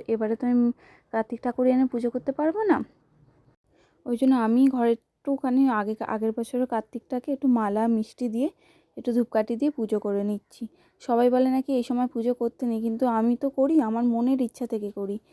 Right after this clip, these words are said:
যা-, যার মোটা-, কেউ করার থাকে না, তাকে তো করতে হবে। আমি কার্তিকটাকে না খাইয়ে রাখবো?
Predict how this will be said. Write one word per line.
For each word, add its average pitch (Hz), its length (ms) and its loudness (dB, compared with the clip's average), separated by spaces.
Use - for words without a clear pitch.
যা-, 226 220 2
যার 240 320 4
মোটা-, 233 460 -2
কেউ 254 160 0
করার 226 360 0
থাকে 247 220 -8
না, 226 120 -4
তাকে 220 180 -6
তো 254 100 -8
করতে 240 280 -6
হবে। 226 100 -2
আমি 226 100 -2
কার্তিকটাকে 233 500 -6
না 214 240 -2
খাইয়ে 240 220 0
রাখবো? 285 360 -2